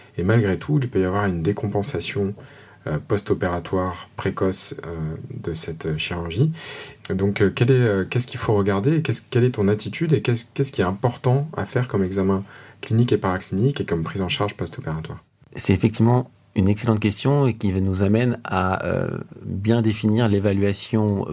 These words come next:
Speaker 2: préopératoire et péropératoire, je dirais honnête, de l'état de l'œil et de la, de la chirurgie. Si le patient a effectivement une cornée parfaitement normale et bien évaluée préopératoire,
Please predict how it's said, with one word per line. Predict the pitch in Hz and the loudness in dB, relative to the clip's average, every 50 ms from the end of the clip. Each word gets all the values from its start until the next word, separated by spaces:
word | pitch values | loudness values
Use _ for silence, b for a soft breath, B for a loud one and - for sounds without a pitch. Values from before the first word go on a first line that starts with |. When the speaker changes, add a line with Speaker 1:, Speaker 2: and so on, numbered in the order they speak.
| 85 - | -8 -8
Speaker 2:
préopératoire | - - - 113 110 110 104 107 107 98 90 95 92 90 - - 104 101 95 92 90 82 - _ _ - | -8 -4 0 0 2 0 0 0 -2 0 0 0 -2 -2 -4 -2 -2 0 0 0 -2 -4 -10 _ _ -2
et | 120 113 110 104 101 | 0 0 0 0 -2
péropératoire, | - - - 110 101 90 90 85 - 90 87 82 78 78 - - 98 101 107 117 127 131 135 - - - - 101 | -6 -2 0 0 0 0 0 -2 -2 -2 -2 -2 -4 -4 -4 -2 0 0 2 0 0 -2 -4 -10 -14 -16 -16 -14
je | 95 87 92 85 | -10 -6 -6 -4
dirais | 90 90 78 - - - | -2 -2 -2 -4 -2 0
honnête, | 101 101 104 107 123 135 - - - _ - | 2 2 4 2 2 0 -4 -10 -12 _ -6
de | 98 87 98 | -2 0 2
l'état | 92 98 98 98 - 90 | 2 2 2 0 0 0
de | 90 92 | 2 2
l'œil | 104 110 117 123 117 - | 2 2 2 0 0 -2
et | - 98 | -2 -2
de | 90 98 98 92 | 0 2 2 2
la, | 90 82 78 73 | 2 0 0 0
de | 92 95 | 0 0
la | 92 92 | 2 2
chirurgie. | 87 - - 98 95 92 90 90 90 - B B B B B B B B B B B | 0 0 0 0 0 0 -2 -4 -6 -8 B B B B B B B B B B B
Si | B - - - 131 127 127 | B -10 -4 0 2 2 4
le | 110 104 | 4 2
patient | 107 98 95 92 - - 117 120 127 143 - - _ _ | 2 0 -2 -2 -2 -2 0 0 0 -2 -4 -8 _ _
a | - 92 90 92 | -4 -2 -2 0
effectivement | - - 104 101 - 104 110 117 | 0 0 -2 0 2 2 2 2
une | 110 101 95 | 2 0 0
cornée | - 101 95 92 95 98 104 110 110 113 110 - _ _ _ _ - - _ | 0 0 0 0 0 0 0 0 0 -2 -4 -10 _ _ _ _ -20 -8 _
parfaitement | - 90 87 - - - - 104 101 98 98 98 | -4 -4 -2 -2 -4 -2 0 0 2 2 2 2
normale | 98 101 98 98 101 101 101 104 98 92 - - | 2 2 2 2 2 2 2 2 0 0 -2 -4
et | 101 | -6
bien | 90 87 92 104 101 101 | -4 -2 0 2 2 2
évaluée | 101 101 98 101 95 98 101 104 104 101 101 - _ _ | 2 2 0 0 2 2 4 2 2 0 -2 -6 _ _
préopératoire, | - - - 95 87 82 90 80 80 80 80 - 113 110 131 160 196 - | -6 -2 0 0 0 0 0 -2 -2 -4 -4 0 0 0 2 0 -2 -6